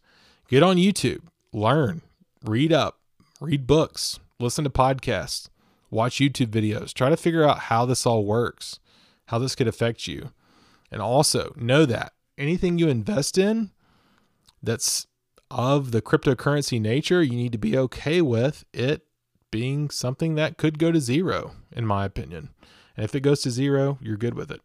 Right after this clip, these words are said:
But if it goes way up, this could juice the returns in your portfolio.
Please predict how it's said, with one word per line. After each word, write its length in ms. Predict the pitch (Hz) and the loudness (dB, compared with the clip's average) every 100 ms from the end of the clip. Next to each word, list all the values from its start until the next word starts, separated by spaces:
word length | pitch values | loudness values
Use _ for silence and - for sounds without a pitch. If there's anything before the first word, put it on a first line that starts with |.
| - | -6
But 240 | 117 123 | 0 4
if 140 | 165 | 4
it 80 | 214 190 | 2 2
goes 220 | 220 202 | 2 4
way 220 | 208 208 | 2 4
up, 340 | 220 190 - - - _ _ _ _ _ _ _ _ | 4 2 0 -12 -20 _ _ _ _ _ _ _ _
this 160 | 113 110 | -6 0
could 200 | 135 123 | 2 2
juice 360 | 113 143 - | 4 2 2
the 380 | - 120 127 123 | -2 0 0 2
returns 420 | 120 113 127 131 | 0 0 -2 0
in 80 | 113 | -2
your 120 | 110 | -2
portfolio. 720 | 110 113 110 123 117 107 101 | -2 -2 -2 -2 0 2 0